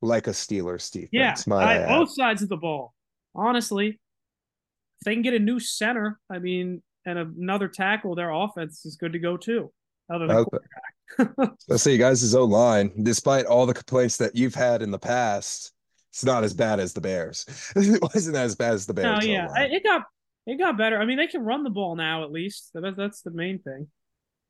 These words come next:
Speaker 1: Yeah. All right, so let's see. Those are just a couple quarterbacks that we can't talk about again, even though we got
Speaker 2: We
Speaker 1: a
Speaker 2: hit,
Speaker 1: good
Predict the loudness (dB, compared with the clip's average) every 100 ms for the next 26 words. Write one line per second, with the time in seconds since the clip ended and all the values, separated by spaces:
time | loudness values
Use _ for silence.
0 | _ _ _ _ -20 _ _ _ 4 4
1 | 2 _ _ _ _ _ _ 2 4 6
2 | 4 2 4 6 6 4 2 2 2 2
3 | 2 -2 -2 -8 -2 -2 0 0 2 2
4 | 0 -2 -6 -6 -6 -6 0 0 0 -4
5 | -6 -4 -2 0 0 0 0 0 0 0
6 | 0 -2 -2 0 2 2 2 2 0